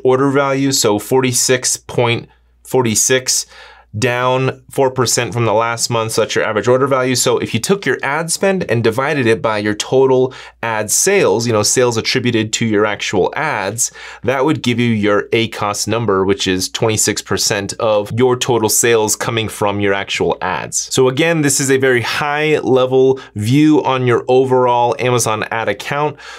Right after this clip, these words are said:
So keep that in mind. And also, until you have at least two months of data imported into this Perpetua benchmarker tool, you're not gonna be able to see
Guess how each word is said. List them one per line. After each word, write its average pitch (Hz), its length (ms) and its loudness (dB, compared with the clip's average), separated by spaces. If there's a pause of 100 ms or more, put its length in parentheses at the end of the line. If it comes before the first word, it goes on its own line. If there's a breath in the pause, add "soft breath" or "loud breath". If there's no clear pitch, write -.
So 117 420 2
keep - 240 -2
that 131 180 0
in 113 140 0
mind. 160 400 0
And 127 140 0
also, 143 420 2
until 127 460 0
you 143 180 2
have 123 320 0
at - 140 0
least 120 320 0
two 170 260 2
months 131 360 0
of 92 120 0
data 113 420 2 (300 loud breath)
imported 139 540 2
into 120 260 0
this 117 180 0
Perpetua 117 720 0 (280 loud breath)
benchmarker 117 560 0 (220)
tool, 165 420 2 (180 loud breath)
you're 113 120 0
not 147 260 0
gonna 156 140 0
be 139 80 2
able 127 160 2
to 120 100 2
see 120 560 0